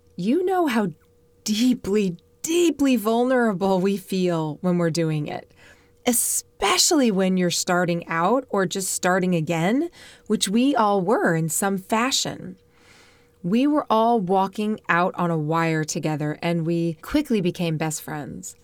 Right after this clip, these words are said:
So that band started in two thousand and fourteen, and in late two thousand sixteen, just two years into that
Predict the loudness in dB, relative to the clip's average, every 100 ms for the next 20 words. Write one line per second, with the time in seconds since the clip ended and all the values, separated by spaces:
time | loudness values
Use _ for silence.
0 | _ _ _ _ _ _ _ _ -2 2
1 | 2 2 0 0 -2 0 -2 -4 -4 -6
2 | -4 -4 -4 -6 -6 -8 -8 -8 -6 -4
3 | -8 -14 -20 -4 -2 0 2 2 0 -2
4 | -4 0 0 0 -2 -6 -8 -8 -8 -6
5 | -6 -4 -6 -8 -12 -12 -12 -10 -4 -2
6 | 0 0 0 -2 -6 -6 -6 -6 -6 -6
7 | -8